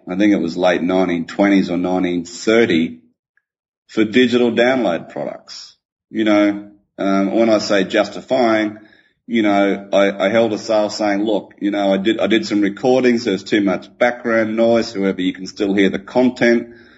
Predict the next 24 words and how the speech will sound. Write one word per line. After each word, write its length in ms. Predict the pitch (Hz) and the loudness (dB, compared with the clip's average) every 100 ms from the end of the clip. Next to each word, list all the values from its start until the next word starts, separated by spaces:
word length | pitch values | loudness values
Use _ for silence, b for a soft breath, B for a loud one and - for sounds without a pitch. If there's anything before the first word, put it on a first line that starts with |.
| B - | B -18
The 80 | |
content 460 | 98 147 143 131 101 | -2 2 2 0 -2
is 100 | 92 | 0
actually 340 | 90 90 85 | -2 -4 -14
good." 440 | 73 107 110 104 - _ b b - | -4 0 0 0 -10 _ b b -10
Um, 560 | 92 92 92 95 92 - | -4 -2 0 0 -2 -2
effectively, 520 | 143 156 107 98 92 | -2 -2 -4 -6 -6
the, 220 | 87 80 | -6 -12
the 160 | 90 104 | -2 2
audio 340 | 113 104 98 90 | 4 4 2 0
is 160 | 90 | -4
damaged. 560 | - 104 107 104 98 - | -4 -2 0 0 -4 -6
However, 640 | 90 98 147 90 80 - _ _ _ _ _ 135 | -6 0 0 0 -6 -8 _ _ _ _ _ -8
um, 720 | 101 101 101 _ 98 98 98 | -4 -4 -4 _ -8 -8 -6
you 200 | 101 101 | 0 2
know, 400 | 95 92 90 - | 2 -2 -4 -4
I'm 140 | 98 98 | -6 -6
prepared 320 | - 120 113 | 0 0 0
to 80 | 92 | -4
reduce 420 | 90 104 107 104 | -2 2 2 0
it 60 | |
at 120 | 87 - | -6 -2
this 180 | 139 | -2
price. 600 | - - 98 98 95 - | -2 0 2 2 0 -8